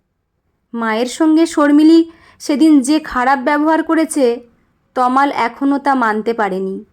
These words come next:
রোববার সকাল ঘুম ভেঙে উঠে শর্মিলী দেখল, জোর কদমে একতলা ঝাড়পোছ হচ্ছে। একটু অবাকই হলো সে। প্রতিমা দেবী সামনে দাঁড়িয়ে থেকে ঘরগুলো ঝাড়পোছ করাচ্ছেন। মনে হয় বাড়িতে হয়তো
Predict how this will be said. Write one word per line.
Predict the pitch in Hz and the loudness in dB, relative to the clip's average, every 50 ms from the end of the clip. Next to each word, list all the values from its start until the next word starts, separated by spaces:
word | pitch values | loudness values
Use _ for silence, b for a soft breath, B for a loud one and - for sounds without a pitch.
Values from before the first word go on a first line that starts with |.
| _ _ - | _ _ -8
রোববার | 269 285 311 320 320 262 262 339 349 370 | -4 0 0 0 0 0 0 0 0 0
সকাল | 359 - - 302 285 285 320 320 330 285 | -2 -2 -4 -4 -2 -2 -2 -2 -2 -4
ঘুম | 233 214 262 269 269 285 | -4 -4 -2 0 2 2
ভেঙে | 269 311 311 320 311 | 2 2 2 2 2
উঠে | 302 285 - - 339 330 262 214 214 220 294 - _ _ _ _ _ _ | 0 -2 -2 0 0 2 2 0 0 -4 -10 -16 _ _ _ _ _ _
শর্মিলী | - - 302 285 277 285 311 302 320 254 | -6 -2 0 2 4 4 4 4 4 4
দেখল, | 247 233 214 - 220 208 190 - - _ _ _ _ _ _ _ _ _ _ - | 2 0 0 -2 -4 -6 -8 -10 -12 _ _ _ _ _ _ _ _ _ _ -10
জোর | 226 214 269 269 277 277 277 | -6 0 2 2 2 2 2
কদমে | - 285 277 277 277 277 277 302 | 0 0 0 2 0 0 0 0
একতলা | 320 - - 247 240 240 - - 262 254 269 302 294 | -2 -2 -2 -4 -6 -6 -6 -4 -2 0 0 0 0
ঝাড়পোছ | 254 220 240 220 214 220 220 208 208 - | -2 -2 -4 -4 -4 -4 -6 -8 -8 -8
হচ্ছে। | 208 190 - - - 208 202 208 _ _ _ _ _ _ _ _ _ _ _ _ _ - | -12 -10 -10 -12 -12 -12 -14 -18 _ _ _ _ _ _ _ _ _ _ _ _ _ -6
একটু | 349 339 339 427 427 | -6 -2 2 2 4
অবাকই | 330 311 294 277 320 339 339 - 392 | 4 4 2 2 0 0 2 2 2
হলো | 330 285 277 226 208 190 | 2 2 0 -2 -4 -6
সে। | - 226 196 190 220 - _ _ _ _ _ _ _ _ _ _ _ - | -8 -12 -14 -14 -16 -20 _ _ _ _ _ _ _ _ _ _ _ -6
প্রতিমা | 311 330 339 359 370 370 370 359 | -4 -2 2 2 4 4 4 4
দেবী | 370 370 359 370 370 370 381 370 B B B | 4 4 4 4 2 2 0 -4 B B B
সামনে | - - 349 302 - 311 330 330 269 | -8 -4 -2 0 2 2 2 2 2
দাঁড়িয়ে | 254 311 285 294 302 320 349 | 2 0 0 2 0 0 0
থেকে | 349 370 359 349 349 339 302 277 262 | 0 0 -2 0 0 0 0 0 0
ঘরগুলো | 247 277 302 277 294 294 311 311 311 277 | 0 0 0 2 2 2 2 2 0 0
ঝাড়পোছ | 240 254 277 254 240 247 - 269 254 - | 0 -2 -2 -2 -2 -2 -4 -4 -4 -4
করাচ্ছেন। | - 233 220 208 196 196 - - - 214 196 190 196 - _ _ _ _ _ _ _ _ _ _ - | -4 -4 -2 -2 -2 -4 -8 -12 -12 -12 -12 -12 -12 -16 _ _ _ _ _ _ _ _ _ _ -10
মনে | 226 220 226 262 311 | -8 -4 -4 -2 0
হয় | 349 415 440 415 | 0 2 2 2
বাড়িতে | 381 359 320 311 330 - 381 381 | 2 0 0 0 -2 -2 -2 0
হয়তো | 370 370 359 359 392 381 381 | 0 0 0 0 0 0 0